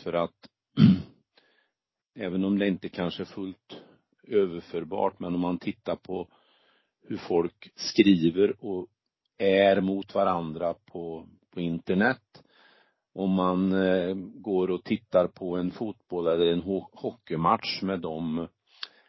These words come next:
eh, vad ska vi säga, så kallade fansen, hur de beter sig mot varandra. Jag var på en, en match i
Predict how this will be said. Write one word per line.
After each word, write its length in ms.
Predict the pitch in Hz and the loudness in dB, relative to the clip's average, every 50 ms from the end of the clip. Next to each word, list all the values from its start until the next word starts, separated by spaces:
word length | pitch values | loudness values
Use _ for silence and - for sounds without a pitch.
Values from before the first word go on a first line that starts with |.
| _ _ _ _ _ - | _ _ _ _ _ -10
eh, 320 | 107 90 87 85 85 85 90 | -6 -6 -4 -4 -4 -4 -4
vad 120 | 90 87 | -4 -6
ska 140 | - - 92 | -2 0 2
vi 60 | 92 | 2
säga, 360 | 90 - 92 85 82 85 - - | 6 6 6 6 6 4 0 -4
så 180 | - - - - | -12 -14 -14 -10
kallade 420 | - - 107 92 95 95 92 92 | 2 2 4 4 4 0 -2 -4
fansen, 840 | - - - 104 87 82 80 85 87 85 - - 120 123 147 151 127 - _ _ _ _ _ _ _ _ _ _ _ _ _ _ - | -10 -6 -4 -4 -4 -4 -6 -8 -10 -10 -10 -8 -6 -6 -6 -6 -10 -12 _ _ _ _ _ _ _ _ _ _ _ _ _ _ -16
hur 80 | 107 | -12
de 340 | 92 101 98 98 98 107 110 | -8 -6 -4 0 0 0 2
beter 400 | 107 123 120 - - 120 101 101 | 0 0 -2 2 4 4 4 4
sig 180 | - - 113 113 | 2 -2 -6 -6
mot 300 | 113 107 107 110 - - | -4 -6 -6 -8 -10 -10
varandra. 500 | 107 104 101 101 98 98 95 98 98 95 | -8 -6 -6 -6 -6 -6 -4 -2 -2 0
Jag 120 | 92 95 | 0 -2
var 180 | 90 90 85 85 | -4 -6 -10 -10
på 480 | - - - 90 87 85 80 - - _ _ _ _ _ _ _ _ _ | -12 -12 -12 -10 -8 -8 -10 -12 -16 _ _ _ _ _ _ _ _ _
en, 200 | - 92 87 - - | -10 -10 -10 -8 -8
en 200 | 85 85 82 87 | -10 -8 -6 -4
match 440 | 87 85 85 - - - - - - | -4 -4 -4 -6 -8 -10 -10 -8 -8
i 360 | - 95 85 80 78 76 | -8 -6 -6 -6 -8 -10